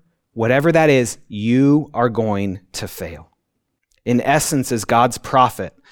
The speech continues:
Moses here is looking out at the human race and saying what our problem is.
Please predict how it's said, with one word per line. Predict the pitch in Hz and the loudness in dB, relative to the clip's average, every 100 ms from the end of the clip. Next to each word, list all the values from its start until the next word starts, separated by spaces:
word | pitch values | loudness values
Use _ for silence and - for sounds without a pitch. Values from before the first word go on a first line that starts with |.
| _ - | _ -6
Moses | 110 117 131 143 - | 0 2 2 0 0
here | 143 117 | 2 2
is | 95 | 0
looking | 101 131 - 160 | -2 -2 0 2
out | 151 151 | 2 2
at | 143 | 0
the | |
human | 131 139 135 131 | -2 0 2 2
race | 104 92 87 - - _ _ | 2 0 -4 -12 -14 _ _
and | - 98 | -10 -10
saying | - - 117 117 120 120 120 - - | -8 -4 -2 0 -2 -4 -8 -20 -14
what | 98 98 117 127 - _ | -6 0 2 0 -8 _
our | 104 98 98 | -4 -2 -2
problem | - - - 104 90 78 - - | -6 -12 -2 0 0 -4 -18 -20
is. | - - - | -20 -20 -20